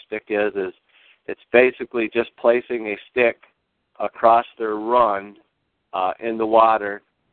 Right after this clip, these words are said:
to where they, they go under it.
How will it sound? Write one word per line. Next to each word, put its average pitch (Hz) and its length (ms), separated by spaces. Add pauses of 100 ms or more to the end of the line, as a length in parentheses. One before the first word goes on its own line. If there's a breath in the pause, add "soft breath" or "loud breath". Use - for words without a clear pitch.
(120)
to 110 80
where 104 400 (600)
they, 107 260 (220)
they 101 140
go 110 320
under 101 340
it. - 100